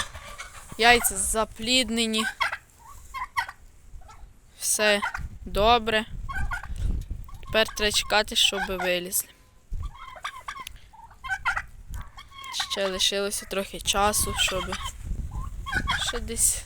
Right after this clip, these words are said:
два тижні. І ведуть же у нас, буде у нас потомство від цього красавчика. Та йди сюди, вон паси! Йди! Що з мене хочеш?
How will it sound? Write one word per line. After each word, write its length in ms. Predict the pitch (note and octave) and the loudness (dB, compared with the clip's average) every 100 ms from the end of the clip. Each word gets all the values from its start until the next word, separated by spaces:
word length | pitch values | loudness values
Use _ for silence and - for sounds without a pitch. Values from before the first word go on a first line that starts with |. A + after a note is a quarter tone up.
| - | -12
два 220 | G#3 A#3 | -6 -4
тижні. 560 | A#3+ C4 B3 A#3+ G#3 - - - - G5+ - - - - - - - - | -2 0 2 2 -2 -10 -20 -20 -6 -2 0 0 0 -4 -12 -20 -20 -14
І 100 | F#3+ | -8
ведуть 300 | F#3+ G3 G#3+ | -6 -4 -4
же 160 | G3 G#3 | -2 0
у 20 | |
нас, 460 | G3+ G3 - - - - - C6+ | 2 4 6 6 4 0 0 -2
буде 200 | G3+ G3 | 0 2
у 20 | G#3 | 2
нас 220 | G#3 - | 2 0
потомство 680 | - G3+ A3 A3 - G#3 G3+ | 0 4 4 4 0 -2 -4
від 180 | G3+ | -4
цього 200 | - G3+ | -2 -2
красавчика. 680 | G3+ G3+ - F#3 E3+ - C6+ B5 - - C6 - - G5+ A#5+ E5 - - - - - A#5 - - C6+ C6+ C6+ - - - - - - - - - - - | -4 -4 -2 0 0 0 -2 -6 -12 -12 -16 -10 -2 0 0 -2 -6 -16 -16 -18 -20 -20 -20 -20 -18 -8 -6 -6 -12 -14 -14 -10 -6 -4 -4 -6 -6 0
Та 80 | |
йди 180 | D4+ F4+ | 6 10
сюди, 180 | - F#4 | 10 10
вон 160 | F4+ D#4+ E4 | 6 6 10
паси! 840 | D#4+ - D#4+ D#4 D4 B3+ G3+ F#3 - - G5+ - - - - - - C6+ - - - - - C6+ - - - | 12 12 10 8 12 12 12 8 0 -6 -4 -2 -2 -4 -10 -16 -6 -4 -2 -6 -12 -20 -10 -2 -2 0 0
Йди! 500 | G#3+ C#4+ C#4+ A3 F3 - - - C6 | 6 12 12 12 10 0 -4 2 6
Що 180 | D4 D4+ | 8 8
з 100 | - | 8
мене 300 | B3+ A3+ G#3 | 4 4 2
хочеш? 480 | - G3 - - | 2 2 2 0